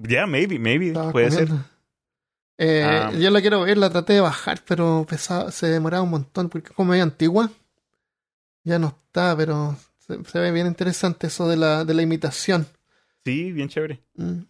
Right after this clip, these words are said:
Speaker 1: Creativo. Gra-, grande
Speaker 2: Ujú.
Speaker 1: el Guillermo del Toro. Siempre un
Speaker 2: Sí.
Speaker 1: patrimonio mexicano, la verdad.
Speaker 2: Eso. Bueno, les cuento otra,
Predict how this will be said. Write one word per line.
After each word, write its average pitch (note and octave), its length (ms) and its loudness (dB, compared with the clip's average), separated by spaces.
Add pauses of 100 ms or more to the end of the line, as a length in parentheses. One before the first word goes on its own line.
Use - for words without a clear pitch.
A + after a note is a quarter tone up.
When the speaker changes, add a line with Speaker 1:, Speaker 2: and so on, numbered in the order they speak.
(140)
Speaker 1:
Creativo. B2+ 500 0 (240)
Gra-, B2 180 2
grande C3+ 300 2
Speaker 2:
Ujú. A2+ 60 0
Speaker 1:
el G#2 60 -4
Guillermo G#2 320 0
del G#2 100 -6
Toro. F2 200 -4
Siempre G#2 580 -4
un A#2 180 -2
Speaker 2:
Sí. A#2 100 -2
Speaker 1:
patrimonio A2 580 -2
mexicano, G#2+ 460 -6
la F2+ 100 -4
verdad. E2 300 -6 (300)
Speaker 2:
Eso. - 220 -16 (340)
Bueno, E3 180 -2
les E3+ 120 -2
cuento G3+ 220 -2
otra, G#3+ 300 2